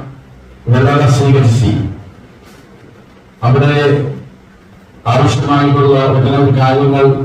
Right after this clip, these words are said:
ചൂണ്ടിക്കാണിക്കേണ്ടതായിട്ടുണ്ട്. പ്രധാനമായിട്ട് അവിടെ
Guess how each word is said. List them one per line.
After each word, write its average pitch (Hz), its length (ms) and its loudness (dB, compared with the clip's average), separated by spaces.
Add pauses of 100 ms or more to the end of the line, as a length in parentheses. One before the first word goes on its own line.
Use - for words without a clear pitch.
ചൂണ്ടിക്കാണിക്കേണ്ടതായിട്ടുണ്ട്. 127 1080 0
പ്രധാനമായിട്ട് 131 680 0 (1080)
അവിടെ 143 200 -2